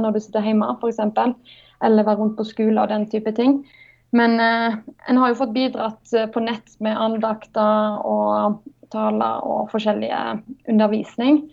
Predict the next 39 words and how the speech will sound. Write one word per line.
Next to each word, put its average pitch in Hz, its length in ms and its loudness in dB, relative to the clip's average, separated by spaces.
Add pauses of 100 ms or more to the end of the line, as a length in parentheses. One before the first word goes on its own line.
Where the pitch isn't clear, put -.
(280)
Så 233 200 0
på 220 40 -4
en 233 80 2
måte, 240 160 0
en 226 80 0
har 240 160 2
jo 220 80 -4
fått 262 140 0
gjort 294 220 0
litt 233 180 4
allikevel, 247 420 0
da, 294 80 4
så 269 140 -2
man 226 140 -4
måtte 226 180 -4
omstille 220 400 0
oss 220 140 -4
og 214 100 0
være 214 160 0
med 214 160 0
på 214 80 -2
det 214 120 0 (280)
kirkene 220 460 -6
trenger, 220 380 -6 (100)
egentlig. 220 480 0 (240)
Men 226 260 2
selvfølgelig, 220 480 0 (380)
en 233 80 -2
får 226 120 2
ikke 220 140 2
gjort 226 140 -4
det 220 60 2
en 202 200 -2
pleier 208 460 -4 (140)
når, 214 340 0
eh, 202 200 -6
en 220 100 2
sitter 220 360 -4
hjemme, 208 260 -4